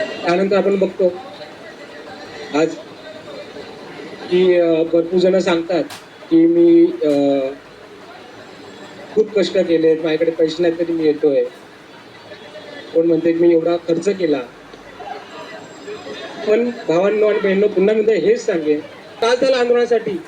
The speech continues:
तर मला वाटतं की हे बरोबर नाहीये बोलणं. त्रास हा सगळ्यांचा, ते सहभागी होऊयात.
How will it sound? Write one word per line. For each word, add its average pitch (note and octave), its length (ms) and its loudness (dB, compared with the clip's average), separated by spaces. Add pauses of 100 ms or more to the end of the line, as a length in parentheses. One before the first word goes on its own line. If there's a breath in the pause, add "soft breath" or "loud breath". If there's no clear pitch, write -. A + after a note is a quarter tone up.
(380)
तर G3+ 80 0
मला G3+ 280 2
वाटतं C4 260 0
की C4 120 0
हे A#3+ 140 6
बरोबर G#3+ 420 2
नाहीये F#3+ 200 -2
बोलणं. - 920 -8
त्रास A3 340 0
हा F#3+ 160 -4
सगळ्यांचा, G3 520 -2 (1120)
ते C4+ 100 2
सहभागी A#3+ 480 4
होऊयात. A3 720 2